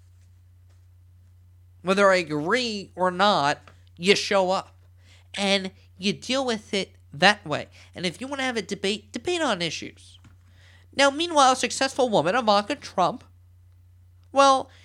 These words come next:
you know, all the boycotting and Nordstrom dropping her line for political reasons, and the political games have to stop, whether it be with intelligence or whether it just be with day-to-day nonsense. The political games have to end.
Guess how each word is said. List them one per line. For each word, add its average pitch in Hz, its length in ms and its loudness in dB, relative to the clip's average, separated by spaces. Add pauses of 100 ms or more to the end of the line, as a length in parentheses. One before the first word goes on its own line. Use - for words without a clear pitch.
you 262 60 -8
know, 277 200 6
all 262 200 0
the 269 60 -6
boycotting 208 760 0
and 190 180 -10
Nordstrom 208 460 -4
dropping 190 500 0
her 165 400 -4
line 156 480 -8
for 143 160 -14
political 190 580 -8
reasons, 151 480 -8
and 214 220 -6 (220)
the 233 80 -6
political 311 480 -2
games 175 320 -6
have 160 140 -2
to 147 100 -14
stop, - 340 -4 (140)
whether 185 240 0
it 160 80 -4
be 196 100 -6
with 165 160 -8
intelligence 302 840 -2 (220)
or - 120 -4
whether 214 260 0
it 202 100 -8
just 226 220 -14
be 214 80 -6
with 170 220 -6
day-to-day 214 840 -4 (540)
nonsense. 180 680 0 (260)
The 185 60 -2
political 269 580 -4
games 175 520 -8
have - 360 -4
to - 220 -10
end. 127 340 -6